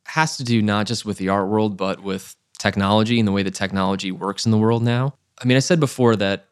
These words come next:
Instagram has really moved into the center of the art world. It's become the platform that artists use to promote their own work, or the work of others, for that matter.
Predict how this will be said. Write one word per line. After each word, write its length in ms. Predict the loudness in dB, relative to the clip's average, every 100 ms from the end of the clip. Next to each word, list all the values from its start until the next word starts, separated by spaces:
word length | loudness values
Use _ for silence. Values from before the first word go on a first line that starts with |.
| _ _ -2
Instagram 440 | -2 0 0 2
has 140 | 2 0
really 220 | 0 2
moved 380 | 2 2 0 -2
into 440 | -2 -2 -2 -2
the 280 | -2 -2 -2
center 560 | -2 2 4 4 2 -4 -4
of 220 | -2 -2
the 100 | 0
art 220 | 2 2
world. 260 | 2 0 -2
It's 160 | -6 -6
become 540 | -6 -2 2 2 0 -2
the 180 | -2 0
platform 840 | 2 2 0 -2 0 2 2 0
that 380 | -2 -2 -4 -6 -4
artists 500 | -2 -2 -4 -4 -2
use 520 | 0 0 -4 -6 -4
to 440 | -2 0 -2 -4 -6
promote 300 | 0 2 2
their 140 | 2 2
own 180 | 2 2
work, 260 | 0 -4 _ _
or 120 | 2 4
the 80 |
work 180 | 2 -2
of 80 | -2
others, 360 | -2 -2 -4 -8
for 160 | -4
that 180 | -2 0
matter. 300 | -2 -4